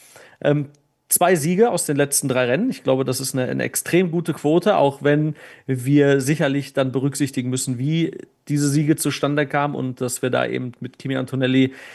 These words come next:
in Silverstone auch einen Ausfall hatten. Aber zwei Siege stehen zu Buche und sie sind momentan die Update-Könige. Sie bringen Updates, sie kommen nach vorne. Das, was McLaren und Red Bull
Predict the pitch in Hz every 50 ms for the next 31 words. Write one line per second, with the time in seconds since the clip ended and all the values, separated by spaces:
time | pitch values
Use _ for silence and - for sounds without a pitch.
0 | - - - 127 127 - - 139 131 135 131 135 - 131 127 127 123 120 123 120
1 | - - 117 127 127 123 123 - 131 151 151 - - 165 156 156 165 165 - 175
2 | - - 135 156 196 240 269 320 - _ _ _ _ - - - 156 156 156 143
3 | 170 180 165 175 147 - - 160 160 151 - - 143 135 143 165 180 180 - 254
4 | 277 269 - - - - - _ - 156 165 190 220 208 - - 156 143 147 180
5 | 156 160 180 196 214 - 180 202 220 240 226 - 151 143 160 180 196 226 - -
6 | - - 147 127 120 - - - 117 107 107 104 98 104 101 113 107 - - -
7 | 120 117 127 135 135 131 123 135 147 175 190 185 180 185 - - 240 226 226 226
8 | - 151 143 - - 165 160 160 156 151 135 123 - - - 156 147 147 156 180
9 | 214 196 151 156 165 - 156 156 147 - 156 151 135 - 143 156 175 185 180 170
10 | 151 151 147 135 143 143 135 127 127 151 175 196 214 233